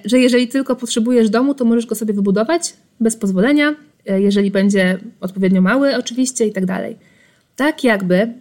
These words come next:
to pozwolenie to był największy problem z tego wszystkiego.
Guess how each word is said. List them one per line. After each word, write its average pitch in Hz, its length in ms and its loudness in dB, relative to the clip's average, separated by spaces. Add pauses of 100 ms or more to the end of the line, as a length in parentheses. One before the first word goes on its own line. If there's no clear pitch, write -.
(100)
to 240 80 -8
pozwolenie 226 640 2 (520)
to 226 100 -4
był 233 260 2
największy 233 500 2
problem 185 600 0
z - 80 -12
tego 185 200 -4
wszystkiego. 180 500 -12